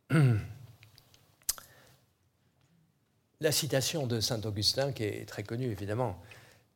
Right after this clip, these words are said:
euh, qu'est-ce qu'elle veut dire exactement ? Elle veut dire que chaque fois que nous pensons au temps, explicitement,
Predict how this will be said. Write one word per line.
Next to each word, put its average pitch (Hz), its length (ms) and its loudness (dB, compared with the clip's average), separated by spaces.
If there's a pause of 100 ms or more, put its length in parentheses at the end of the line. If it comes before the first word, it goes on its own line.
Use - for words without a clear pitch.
(240)
euh, - 220 -6 (840)
qu'est-ce 151 240 4
qu'elle 135 120 0
veut 117 140 0
dire 104 300 0
exactement ? 95 540 -6
Elle 120 100 -2
veut 117 100 0
dire 127 200 2
que 127 100 -4
chaque - 300 6
fois 123 360 6 (100)
que 104 320 4 (100)
nous 110 220 -2
pensons 117 640 4
au 110 80 -4
temps, 139 420 2 (840)
explicitement, 127 880 2